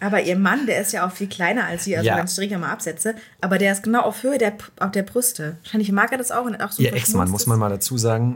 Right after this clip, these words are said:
Speaker 1: Ach so.
Speaker 2: ähm, die sind mittlerweile auch getrennt.
Speaker 1: Ah, seit, seit wann denn das? Das ist
Speaker 2: Ja,
Speaker 1: ja
Speaker 2: da fragst
Speaker 1: schade.
Speaker 2: du mich jetzt was.
Speaker 1: Der Bert.
Speaker 2: Schon aber länger. Ja, der Bert.
Speaker 1: Hm.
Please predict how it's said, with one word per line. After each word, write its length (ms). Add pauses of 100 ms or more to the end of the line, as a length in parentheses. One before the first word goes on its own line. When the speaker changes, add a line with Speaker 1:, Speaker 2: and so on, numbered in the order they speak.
(120)
Speaker 1:
Ach 120
so. 160
Speaker 2:
ähm, 240
die 100
sind 140
mittlerweile 340
auch 120
getrennt. 480 (500)
Speaker 1:
Ah, 220 (180)
seit, 220 (260)
seit 220
wann 100
denn 120
das? 220
Das 40
ist 80
Speaker 2:
Ja, 80
Speaker 1:
ja 40
Speaker 2:
da 60
fragst 20 (200)
Speaker 1:
schade. 40
Speaker 2:
du 60
mich 140
jetzt 200
was. 280
Speaker 1:
Der 100
Bert. 240
Speaker 2:
Schon 160
aber 220
länger. 360
Ja, 140
der 100
Bert. 280 (320)
Speaker 1:
Hm. 280